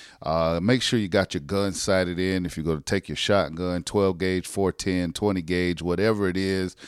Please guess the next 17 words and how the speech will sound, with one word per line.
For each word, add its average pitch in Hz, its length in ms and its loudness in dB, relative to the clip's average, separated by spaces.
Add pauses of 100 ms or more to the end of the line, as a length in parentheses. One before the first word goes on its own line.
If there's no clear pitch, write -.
(240)
that 92 240 0
you 92 100 -4
use, 95 520 0 (320)
make 104 220 4
sure 107 360 4
that 87 160 -6
you're 85 100 2
out 90 220 4
there 90 220 0
practicing, 90 640 -2
getting 113 300 -2
right, 82 440 -2
man. 78 480 -4 (300)
It's 82 160 -6
an 78 80 -6
exciting 117 640 2
time. 92 600 0